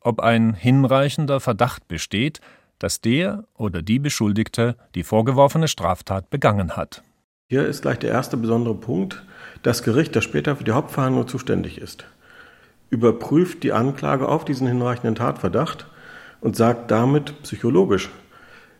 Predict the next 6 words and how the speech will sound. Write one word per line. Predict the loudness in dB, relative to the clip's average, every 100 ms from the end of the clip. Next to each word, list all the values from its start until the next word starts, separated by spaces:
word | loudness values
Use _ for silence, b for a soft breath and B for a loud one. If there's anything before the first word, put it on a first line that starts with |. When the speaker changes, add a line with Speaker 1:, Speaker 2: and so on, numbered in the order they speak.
| B
Speaker 2:
"Wir | -4 2 4 4
halten | 0 0 0
es | -2
für | -4
hinreichend | 0 2 2 2 -2 -4 -6
wahrscheinlich, | -6 -4 -2 0 2 2 0